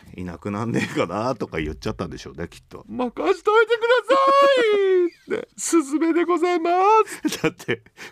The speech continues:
Speaker 1: キジが行くはずなんだからね、
Speaker 2: スズメが行ったから。
Speaker 1: 普通は。
Speaker 2: そう、スズメが行った。
Speaker 1: スズメ単品で行ってるわけでしょ。
Speaker 2: 行ったから。でも勝ったから、鬼にギリギリ。
Speaker 1: それはすごいですよ。
Speaker 2: えー、強いですよ。戦闘能力高いですよね。
Speaker 1: う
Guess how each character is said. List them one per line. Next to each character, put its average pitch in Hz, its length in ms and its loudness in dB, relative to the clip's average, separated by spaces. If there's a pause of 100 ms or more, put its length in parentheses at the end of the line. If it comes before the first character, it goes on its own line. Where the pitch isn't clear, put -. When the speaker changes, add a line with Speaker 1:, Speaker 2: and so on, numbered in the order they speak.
Speaker 1:
キ - 220 -2
ジ 202 160 -4
が 226 140 0
行 214 100 0
く 175 140 -4
は 202 60 2
ず 175 280 -4
な 196 80 2
ん 185 80 -4
だ 117 100 -4
か 95 60 -2
ら 80 60 -4
ね、 87 40 -4
Speaker 2:
ス 131 140 -4
ズ 131 140 0
メ 131 100 2
が 123 80 2
行 110 100 -2
っ 101 40 -8
た 117 80 -2
か 85 80 -2
ら。 80 160 -4
Speaker 1:
普 - 40 -20
通 104 120 -16
は。 98 60 -6
Speaker 2:
そ 90 80 -10
う、 - 20 -16
ス 78 200 -16
ズ 110 160 -2
メ 107 140 -4
が 107 80 -4
行 104 40 -4
っ - 20 -4
た。 190 100 0
Speaker 1:
ス 226 40 -6
ズ 269 60 -4
メ 254 140 -2
単 196 320 -4
品 233 160 -2
で 226 60 -2
行 208 100 -2
っ - 0 -
て 247 100 0
る 208 60 2
わ 120 60 0
け 95 80 -4
で 107 100 -4
し - 60 -10
ょ。 104 40 -2
Speaker 2:
行 107 60 -2
っ - 0 -
た - 20 -6
か 90 60 -12
ら。 95 60 -12
で 131 80 -2
も 120 40 -6
勝 135 180 -4
っ - 60 -20
た 107 120 -8
か 92 100 -10
ら、 87 80 -18
鬼 107 240 -6
に 90 120 -12
ギ 98 160 -8
リ 95 100 -10
ギ 90 100 -14
リ。 92 100 -16
Speaker 1:
そ - 200 -20
れ 98 120 -6
は 113 120 -6
す 104 180 -10
ご 117 240 -2
い 117 40 0
で - 80 0
す 101 140 -4
よ。 - 20 -6
Speaker 2:
え - 0 -
ー、 73 100 -8
強 107 280 -2
い - 40 0
で 92 60 -8
す - 40 -18
よ。 85 60 -18
戦 104 240 -6
闘 107 180 -4
能 107 140 -6
力 95 160 -12
高 90 260 -12
い - 20 -14
で 73 60 -12
す 73 80 -10
よ 73 60 -10
ね。 73 40 -10
Speaker 1:
う - 20 -10